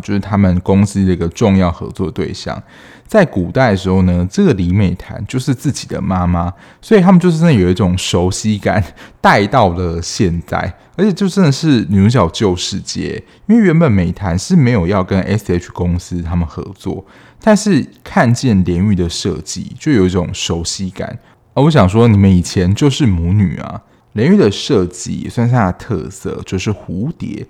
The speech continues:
蝴蝶算是她的政治标记，连一开始那个怀表里面内箱的，其实里面都有蝴蝶。原本一开始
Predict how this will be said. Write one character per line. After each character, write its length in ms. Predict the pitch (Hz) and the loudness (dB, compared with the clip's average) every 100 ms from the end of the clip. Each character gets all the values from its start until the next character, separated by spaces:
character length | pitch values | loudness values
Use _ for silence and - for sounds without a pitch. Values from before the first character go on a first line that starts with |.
| _ _ _ | _ _ _
蝴 160 | - 196 | -4 0
蝶 180 | 214 117 | 0 0
算 240 | 160 139 | 0 0
是 60 | 131 | 0
她 240 | 127 117 | 0 0
的 300 | 110 98 87 | 0 0 0
政 280 | - 135 95 | -2 0 2
治 240 | 92 107 85 | 0 -2 -4
标 300 | 87 85 90 | -4 -4 -6
记， 320 | - 87 71 _ _ | -6 -8 -10 _ _
连 180 | 107 123 | -2 -2
一 60 | |
开 220 | 160 190 196 | 0 2 2
始 180 | - | 2
那 160 | 95 113 | 2 2
个 260 | 92 87 82 | 2 0 -2
怀 360 | - 87 90 | -2 -2 -2
表 240 | 95 92 - | -2 -4 -4
里 100 | 92 | -2
面 240 | 92 120 | 0 2
内 220 | 175 104 | 4 2
箱 360 | - 104 95 92 | 0 0 2 2
的， 120 | 85 - | -2 -8
其 180 | - 107 | -10 -6
实 160 | 123 | -2
里 160 | 92 82 | -2 0
面 180 | 98 92 | 0 2
都 140 | 98 | 0
有 100 | 87 | -2
蝴 320 | - - - - | -8 -16 -16 -16
蝶。 260 | - - - _ _ | -16 -16 -20 _ _
原 260 | - 139 202 | 0 4 6
本 180 | 160 92 | 6 2
一 60 | |
开 260 | - 120 107 | 0 0 0
始 240 | 95 82 | -2 -6